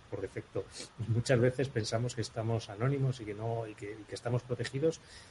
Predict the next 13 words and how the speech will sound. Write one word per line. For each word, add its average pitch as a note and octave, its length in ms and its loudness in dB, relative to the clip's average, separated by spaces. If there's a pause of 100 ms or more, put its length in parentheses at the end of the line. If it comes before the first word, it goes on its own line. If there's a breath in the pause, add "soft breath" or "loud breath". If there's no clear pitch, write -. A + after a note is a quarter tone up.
(160 loud breath)
y, A2 640 6
y G#2 280 -4
nada A#2 160 4
más A2+ 160 4
lejos G#2 260 2
de G2 80 -2
la F#2 140 -8
realidad. F#2+ 520 -2
No F#2+ 60 -14
sé, - 160 -6
Mónica, G#2+ 420 -6
tú A2+ 140 -6
cómo, G2+ 320 -8